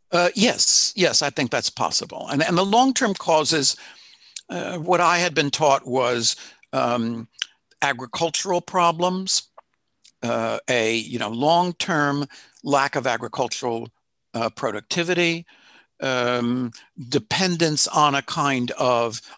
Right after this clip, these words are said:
unsustainable infrastructure, n-, namely these huge taxation and, uh,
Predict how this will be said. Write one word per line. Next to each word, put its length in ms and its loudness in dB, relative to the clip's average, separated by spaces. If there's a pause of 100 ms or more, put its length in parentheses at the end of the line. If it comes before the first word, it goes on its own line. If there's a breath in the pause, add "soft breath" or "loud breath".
unsustainable 1040 0
infrastructure, 1000 -4
n-, 580 -10
namely 440 -2
these 320 -2 (280 loud breath)
huge 500 -2
taxation 840 0
and, 420 -6
uh, 220 0